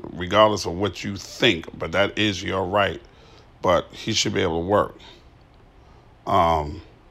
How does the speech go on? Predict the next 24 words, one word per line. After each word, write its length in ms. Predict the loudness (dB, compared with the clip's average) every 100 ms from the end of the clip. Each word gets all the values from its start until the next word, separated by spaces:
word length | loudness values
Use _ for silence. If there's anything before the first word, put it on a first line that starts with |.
| -20 -20 -20 -20 -20 -20 -20 -6
he 120 | 0
ain't 120 | 2
been 140 | 2
convicted 500 | -2 -6 -2 -2 -2
of 100 | -8
nothing, 300 | -6 -6 -6
but 260 | -6 -6 -6
we 140 | -4
hold 320 | 0 0 -2 -6
Tupac 420 | -6 0 0 0
up 200 | -4 -4
in 80 | -4
high 320 | -2 -2 -6 -12 -20 -20 -16 -10
esteem, 440 | -4 2 2 0
and 120 | -4 -6
he 220 | -4 -6
was 580 | -4 2 2 2 -4 -10
convicted 680 | -10 -10 -10 -12 -12 -16 -14
in 140 | -12 -12
a 60 |
court 260 | -8 -6 -6
of 80 | -6
law, 240 | -4 -4
but 340 | -6 -8 -10